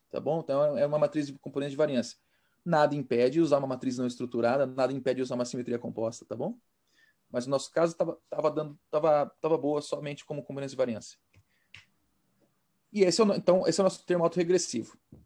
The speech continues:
O nosso termo ômega, o termo de mistura, que o Thiago chama de detector de outliers, ele é uma multiplicação entre dois parâmetros,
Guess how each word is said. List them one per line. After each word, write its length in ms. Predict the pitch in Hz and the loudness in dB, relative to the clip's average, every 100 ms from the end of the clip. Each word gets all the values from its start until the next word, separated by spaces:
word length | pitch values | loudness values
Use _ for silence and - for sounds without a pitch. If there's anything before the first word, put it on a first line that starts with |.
| _ _ _ | _ _ _
O 140 | 285 311 | -2 2
nosso 360 | 254 220 - | 4 4 2
termo 540 | - 165 143 120 117 - _ _ _ _ _ _ | 0 2 2 0 -2 -8 _ _ _ _ _ _
ômega, 400 | 180 202 135 117 | 2 4 2 0
o 100 | 127 | 0
termo 240 | 127 151 135 | 0 -2 -2
de 80 | 123 | -4
mistura, 600 | 120 - 202 185 117 - | -4 -4 0 2 0 -4
que 80 | - | -10
o 40 | 131 | -2
Thiago 280 | 135 123 | 2 2
chama 300 | 131 - 127 | -2 -6 -6
de 100 | 120 | -4
detector 560 | 120 160 170 - 143 127 | -4 -4 -4 -4 -2 0
de 80 | 120 | 0
outliers, 720 | 123 143 208 202 127 - - _ _ _ _ | -2 2 2 2 0 -4 -10 _ _ _ _
ele 100 | - | 2
é 20 | 185 | 4
uma 100 | 208 | 6
multiplicação 680 | 285 - 240 214 190 208 | 4 2 0 2 2 4
entre 180 | 214 208 | 2 0
dois 240 | 175 220 226 | 2 2 2
parâmetros, 640 | 226 165 120 117 - - | 0 0 0 -4 -12 -10